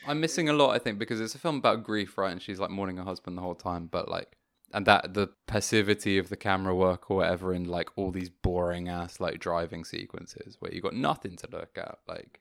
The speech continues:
you just got the music to listen to, and, like,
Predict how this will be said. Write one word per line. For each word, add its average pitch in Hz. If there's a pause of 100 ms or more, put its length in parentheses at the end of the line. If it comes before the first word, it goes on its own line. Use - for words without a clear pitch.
(100)
you 92
just 92
got 101
the 87
music 87
to -
listen 87
to, 87 (100)
and, 85
like, -